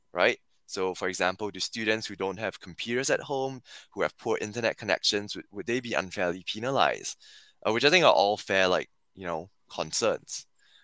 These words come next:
So, of course, we had to go back and look at the courses and then work with all the institutions to say, like, this course, like, for example, dentistry, requires a lot of hands-on because you need to see how students are, like, um, how their hand-eye coordination is.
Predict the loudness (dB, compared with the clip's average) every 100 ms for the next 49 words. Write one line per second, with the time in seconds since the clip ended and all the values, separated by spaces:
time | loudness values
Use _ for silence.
0 | _ -2 -2 4 4 4 2 -2 -2 0
1 | 2 0 -4 -4 -4 -4 -4 -4 -2 -2
2 | -2 -4 -6 -6 -6 -6 -6 -2 -2 -4
3 | -8 -8 -8 -8 -4 4 4 4 0 2
4 | 2 2 -4 -14 -14 -2 2 4 6 4
5 | 6 2 2 -2 -6 0 0 0 -2 0
6 | 0 0 -2 -4 -6 -10 _ _ _ 0
7 | 4 4 6 8 8 6 4 4 4 4
8 | 2 0 -10 -10 -8 -8 -2 -2 0 0
9 | 0 -2 -2 -2 0 2 2 2 -2 _
10 | -20 -20 -4 2 2 2 4 4 4 2
11 | 4 2 0 -8 -8 -4 -2 -2 -2 -4
12 | -4